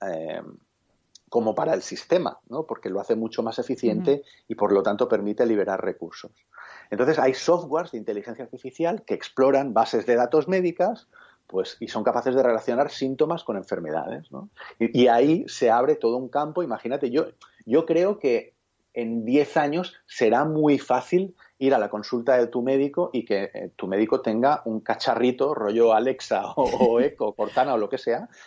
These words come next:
Speaker 1: encima de la mesa. Y que eso le ayude, esa sea una herramienta que le ayude al médico a identificar un diagnóstico y a,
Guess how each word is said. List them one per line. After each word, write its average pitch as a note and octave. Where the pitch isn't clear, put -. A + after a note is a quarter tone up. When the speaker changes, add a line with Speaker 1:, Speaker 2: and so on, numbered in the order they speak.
Speaker 1:
encima B2
de F3
la G#2+
mesa. -
Y D3+
que C3+
eso G3
le C3+
ayude, A#2+
esa E3
sea E3+
una D3
herramienta C#3
que C#3
le A#2
ayude C3
al G#2+
médico C3+
a G2
identificar B2+
un C#3
diagnóstico D3
y C3
a, E3+